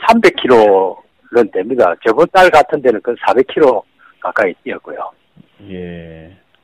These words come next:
Speaker 2: 그럼
Speaker 1: 이달에도 뭐, 어, 엊그제 저, 저, 저, 저 여수 갔다 와서 계속 이래 뛰고 뭐 하고 하니까 이달에도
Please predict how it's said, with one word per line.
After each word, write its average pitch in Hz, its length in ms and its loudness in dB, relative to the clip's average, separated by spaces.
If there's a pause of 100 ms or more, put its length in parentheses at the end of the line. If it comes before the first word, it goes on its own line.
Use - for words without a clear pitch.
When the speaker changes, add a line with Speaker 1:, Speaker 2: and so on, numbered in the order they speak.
(120)
Speaker 2:
그럼 170 360 0
Speaker 1:
이달에도 113 720 2 (120)
뭐, 90 320 -6 (1040)
어, 131 80 -6 (540)
엊그제 113 440 -2
저, 107 80 -2 (140)
저, 110 240 0
저, 104 320 -6
저 101 160 -6 (380)
여수 110 440 -4
갔다 123 300 0
와서 113 360 -2 (100)
계속 85 500 -6
이래 110 220 -4 (1080)
뛰고 123 400 -4
뭐 113 220 -2
하고 127 300 0
하니까 104 300 -4
이달에도 127 580 0